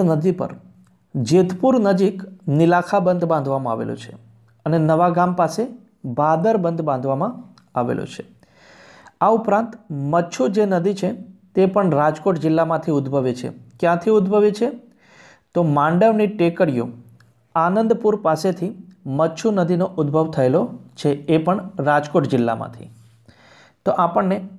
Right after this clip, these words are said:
આટલી જાણકારી મળી જાય છે રાજકોટ જિલ્લા વિશે. અને આપને હું જણાવી દઉં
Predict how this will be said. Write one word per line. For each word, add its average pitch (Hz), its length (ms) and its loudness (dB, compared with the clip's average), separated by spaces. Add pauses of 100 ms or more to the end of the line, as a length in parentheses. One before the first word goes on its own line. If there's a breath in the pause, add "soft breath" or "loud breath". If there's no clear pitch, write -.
(100)
આટલી 226 340 -2
જાણકારી 175 460 2
મળી 180 200 2
જાય 196 160 2
છે 196 140 2
રાજકોટ 180 400 2
જિલ્લા 190 260 6
વિશે. 196 180 0 (640 loud breath)
અને 196 160 4 (500)
આપને 208 280 0
હું 202 160 -2
જણાવી 190 340 2
દઉં 190 120 0